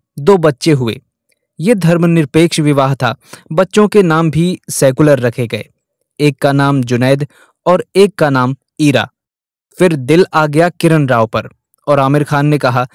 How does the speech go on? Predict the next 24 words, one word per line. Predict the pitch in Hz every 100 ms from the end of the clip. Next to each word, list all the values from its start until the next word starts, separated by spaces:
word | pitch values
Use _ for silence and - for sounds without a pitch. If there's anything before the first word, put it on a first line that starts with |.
| _ _ -
कि | 214
हमने | 220 226 226 -
एक | 190 190
दूसरे | 165 170 175 175
को | 156 175 170 -
डेट | 143 131 131
किया, | - 123 120 120 _ _ -
हम | 170
साथ | 170 - 127 135
भी | 127 139
रहे। | 165 135 - _ _ _ _
फिर | 185
मुझे | 196 202 196 -
एहसास | 151 139 147 147
हुआ | 131 127 - - _
कि | -
किरण | 214 - 185 196 196
के | 202
बिना | 175 165 170 170 - _ _
अपनी | - - 202
लाइफ | 196 156 165
के | - 180
बारे | 151 147
में | 160 165 170